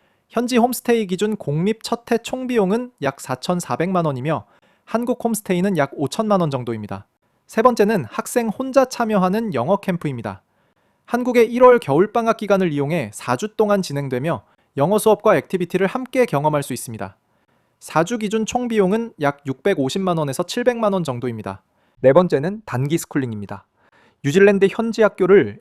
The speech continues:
일 개월에서 삼 개월 정도 정식으로 등록해 현지 학생들과 함께 공부하는 형태입니다. 학생 혼자 오는 경우 홈스테이를 포함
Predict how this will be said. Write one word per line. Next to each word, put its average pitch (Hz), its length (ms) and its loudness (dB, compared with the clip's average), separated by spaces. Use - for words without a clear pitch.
일 160 160 4
개월에서 202 520 6
삼 247 240 -8
개월 233 260 6
정도 180 320 0
정식으로 175 560 -2
등록해 127 640 -2
현지 208 320 -4
학생들과 180 580 2
함께 226 380 -2
공부하는 135 480 0
형태입니다. 107 560 -10
학생 - 320 -2
혼자 262 320 2
오는 180 200 2
경우 190 440 0
홈스테이를 240 560 0
포함 175 340 0